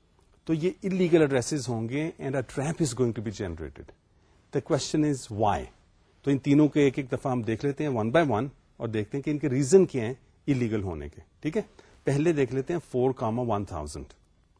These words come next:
ٹھیک ہے، اگر آپ پچھلی سلائیڈ میں جائیں تو آپ دیکھیں گے کہ سیگمنٹ نمبر فور جو ہے اس کا سائز ہے ون تھاؤزینڈ، رائٹ؟ نظر آ رہا ہے نا؟ At the end of the segment table, the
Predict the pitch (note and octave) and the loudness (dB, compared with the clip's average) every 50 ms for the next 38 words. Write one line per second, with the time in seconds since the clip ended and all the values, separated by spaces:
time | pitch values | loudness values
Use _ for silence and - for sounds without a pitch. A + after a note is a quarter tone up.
0 | _ _ _ - B2 A#2 - C#3 - _ _ _ _ _ - - - B2 B2 C#3 | _ _ _ -16 -16 -14 -14 -16 -16 _ _ _ _ _ -20 -10 -8 -4 0 0
1 | C#3 B2+ - C3+ - - D#3+ D3+ - - C#3+ C3+ C3 C3 C#3 C3+ A2 F#2+ G#2+ G2 | 0 0 0 -8 -6 -4 -4 -4 -2 -2 -2 -2 -2 0 -2 -2 -2 0 0 0
2 | A2 B2 G#2+ F2 F2+ _ _ _ _ _ _ _ _ _ _ _ _ _ - B2 | 2 0 0 -2 -6 _ _ _ _ _ _ _ _ _ _ _ _ _ 0 0
3 | A#2 G#2 G2+ A2 G#2 - - D3 C#3+ C3 A2 G#2 G#2 B2+ C3 _ _ _ _ _ | 0 0 0 -2 -2 -2 -2 -2 -2 0 0 0 0 0 -4 _ _ _ _ _
4 | _ _ _ - _ _ _ _ _ _ _ _ - - B2 A#2+ A#2+ B2 C3 - | _ _ _ -20 _ _ _ _ _ _ _ _ -4 0 2 4 4 4 2 -2
5 | - - - _ _ _ - _ _ - - - - B2 A2+ A2+ A#2 C#3+ D3+ D3+ | -8 -14 -20 _ _ _ -20 _ _ -14 -12 -4 0 0 0 0 0 0 0 2
6 | D3 C#3 C3 B2+ A#2 C#3 C3 A2 - - - A#2+ A#2+ D3+ F3+ D#3 C#3+ D3 B2 A2 | 2 2 0 0 0 -2 -2 -2 -6 -8 -4 2 6 6 6 6 4 -2 -2 -2
7 | G#2 G#2+ A#2+ - - - - - C3+ - - - A2 G#2 A2+ A2+ A2 B2 C3+ C#3 | -2 -4 -4 -6 -6 -6 -4 -6 -6 -4 -4 -4 -2 -2 -2 -4 -4 -6 -6 -4
8 | A#2+ A#2 G#2 G2 F#2 - F#2 D#2 D2 D2 - D2+ C#2 - _ _ _ _ _ _ | -4 -4 -4 -4 -4 -6 -6 -8 -8 -8 -12 -14 -14 -16 _ _ _ _ _ _
9 | - - D3+ F#3+ - - _ _ - A2 G#2 A#2+ A#2+ A#2 B2 D3 F3+ G3+ G3 - | -2 0 0 0 -2 -4 _ _ -8 -4 -4 -2 0 0 -2 -2 -2 -4 -4 -4
10 | C3+ A#2 - - C3+ - C3 B2 B2+ D3 C#3+ B2 B2 G#2+ A#2 C#3 - - _ _ | -6 -8 -6 -6 -8 -6 -2 0 2 2 4 4 2 2 2 0 -2 -6 _ _
11 | _ _ _ - A#2+ - - G#2+ G2 G#2 A2+ G#2+ A2+ G#2+ G2+ A2 G#2 A2 | _ _ _ -8 -8 -4 -4 -4 -4 -4 -6 -4 -4 -4 -4 -4 -4 0